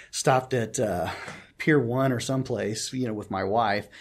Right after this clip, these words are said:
and somebody walks in. I'm like, "Oh my gosh, I wore that when I was in high school," you know?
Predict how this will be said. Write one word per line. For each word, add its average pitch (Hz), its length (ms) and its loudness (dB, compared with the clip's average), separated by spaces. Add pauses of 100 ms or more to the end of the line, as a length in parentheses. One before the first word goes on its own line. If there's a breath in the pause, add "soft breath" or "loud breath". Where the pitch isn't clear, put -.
(260 loud breath)
and 120 440 -2
somebody 143 380 2
walks 123 380 0
in. 135 180 2
I'm 123 120 -2
like, 107 180 -10
"Oh 175 80 0
my 180 160 2
gosh, 165 360 -2
I 135 80 0
wore 147 240 0
that 143 180 4
when 127 100 -2
I 139 60 2
was 131 140 0
in 120 60 -2
high 135 240 2
school," 107 420 0
you 123 160 0
know? 113 220 -4